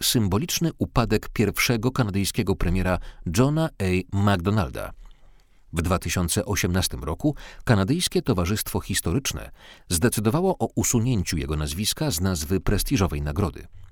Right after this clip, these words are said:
Jak zauważono, MacDonald dokonał wielu chwalebnych rzeczy, zbudował państwo, ale wzniósł je na plecach rdzennych mieszkańców, dlatego nie jest godny bycia wzorem i patronem.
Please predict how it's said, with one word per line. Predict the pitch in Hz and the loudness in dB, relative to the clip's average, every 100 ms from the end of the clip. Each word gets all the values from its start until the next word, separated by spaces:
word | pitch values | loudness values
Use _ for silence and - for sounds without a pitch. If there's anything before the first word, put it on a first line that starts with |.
| - - - - - | -16 -16 -16 -10 2
Jak | 98 78 | 2 2
zauważono, | 92 - 87 85 139 69 - - - - _ | 0 0 0 2 2 0 -8 -18 -20 -20 _
MacDonald | - 139 208 85 170 202 208 - | -2 4 4 4 2 2 0 0
dokonał | 101 98 160 151 90 | 0 0 0 0 0
wielu | 78 113 135 | 2 2 2
chwalebnych | 139 - 80 82 87 78 | 0 0 0 0 0 2
rzeczy, | 110 - - - - | 0 -2 -8 -14 -8
zbudował | 104 78 98 78 64 - | -2 0 2 0 -2 0
państwo, | 104 82 - - - - - - - | 0 0 -4 -8 -14 -18 -20 -20 -2
ale | - 120 120 - | 2 6 6 4
wzniósł | 85 87 165 - 165 | 0 2 2 0 0
je | 151 | 2
na | 107 80 | 2 0
plecach | - 120 - 101 | 2 0 2 2
rdzennych | 107 90 90 101 90 85 | 2 2 2 2 2 0
mieszkańców, | 80 78 127 90 - 113 - - - - | -2 -2 0 -2 -4 -8 -12 -16 -12 0
dlatego | 131 123 123 131 | 2 4 4 6
nie | 135 | 4
jest | 76 67 71 | 2 -2 -2
godny | 92 90 90 | 0 2 0
bycia | 76 - 76 | 0 0 -2
wzorem | 80 127 104 90 - - | 0 2 2 -2 -4 -10
i | 101 76 | -6 -4
patronem. | - 131 87 107 82 87 | 0 2 0 -4 -10 -14